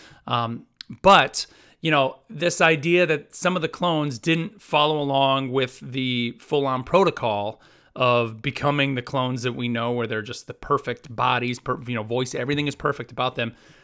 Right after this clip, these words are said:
hence the name The Bad Batch. They all kinda have their own little abilities. You know, Wrecker can just smash through walls. You know, Hunter, uh, has real heightened, uh, senses and, and things like that.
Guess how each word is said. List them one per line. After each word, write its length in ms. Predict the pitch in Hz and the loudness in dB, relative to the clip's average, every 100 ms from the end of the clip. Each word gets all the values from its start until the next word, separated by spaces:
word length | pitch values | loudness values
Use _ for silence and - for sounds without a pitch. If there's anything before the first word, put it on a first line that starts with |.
| _ _ _ | _ _ _
hence 200 | 143 139 | -6 -4
the 100 | 135 | -2
name 200 | 127 123 | 0 0
The 80 | 113 | -2
Bad 240 | 113 110 | -4 -2
Batch. 300 | 131 123 - | -2 -2 0
They 120 | 139 | 4
all 160 | 139 131 | 4 2
kinda 180 | 139 120 | 0 0
have 200 | 127 120 | -2 -2
their 120 | 120 | -2
own 160 | 117 | -2
little 300 | 117 110 107 - | -4 -4 -8 -12
abilities. 480 | 113 131 120 104 98 | -6 -2 -2 -4 -8
You 80 | 101 | -10
know, 80 | 95 | -6
Wrecker 300 | 120 - 113 | -6 -6 -6
can 160 | 113 | -6
just 140 | 107 - | -6 -4
smash 360 | 139 131 - | 0 0 -2
through 160 | 139 120 | -6 -4
walls. 380 | 113 104 104 107 | -4 -4 -4 -8
You 60 | |
know, 100 | 104 | -8
Hunter, 480 | - 151 139 123 117 - - - - | -6 -4 -2 -2 -4 -14 -20 -16 -4
uh, 200 | 120 117 | 0 0
has 220 | 113 120 | -2 -2
real 180 | 139 131 | -2 -2
heightened, 480 | - 151 131 123 - - _ - | 0 -2 -2 -8 -10 -20 _ -10
uh, 160 | 117 | -6
senses 640 | 107 - 147 123 131 120 113 | -2 0 0 0 -2 -2 -4
and, 160 | 113 | -8
and 160 | 104 120 | -10 -8
things 220 | 123 113 | -6 -4
like 160 | 107 - | -4 -4
that. 260 | 117 110 | -4 -4